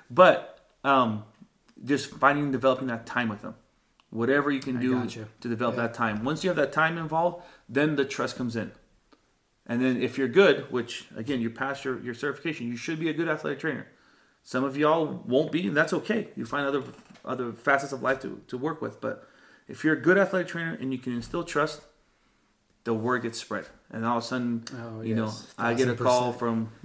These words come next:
Speaker 1: the head guy at Washington State about an intern that knew somebody that
Speaker 2: Yeah.
Speaker 1: has somebody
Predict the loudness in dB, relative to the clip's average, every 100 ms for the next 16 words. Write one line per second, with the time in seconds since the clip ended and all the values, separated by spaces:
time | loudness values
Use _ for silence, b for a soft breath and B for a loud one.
0 | -16 -12 -4 -4 0 0 0 0 -2 -2
1 | -6 -10 -4 -2 0 -2 -2 -2 -2 -4
2 | -4 -4 -2 -2 -2 -2 -4 -4 -4 -2
3 | -2 -4 -4 -2 -4 -4 -4 -2 -4 -6